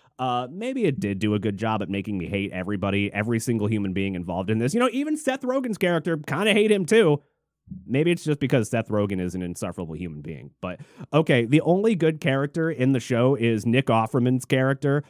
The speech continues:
who's, uh, you know, you'll, you'll meet him, like, towards the end of the, the first episode. I'm not gonna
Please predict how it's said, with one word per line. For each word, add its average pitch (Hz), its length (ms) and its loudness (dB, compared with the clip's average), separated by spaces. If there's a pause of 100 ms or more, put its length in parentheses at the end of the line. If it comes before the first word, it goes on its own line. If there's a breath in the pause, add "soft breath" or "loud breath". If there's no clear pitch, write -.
(140 soft breath)
who's, 120 580 4
uh, 110 460 4 (580)
you 131 120 4
know, 117 100 2
you'll, 139 300 6
you'll 156 200 4
meet 156 220 4
him, 104 420 -2 (140)
like, 95 300 -4
towards 95 300 -2
the 101 120 -4
end 95 180 -2
of 82 180 -6
the, 85 220 -4 (460)
the 85 80 -8
first 90 320 -8
episode. 82 380 -8
I'm 92 140 -2
not 92 180 -4
gonna 78 200 -10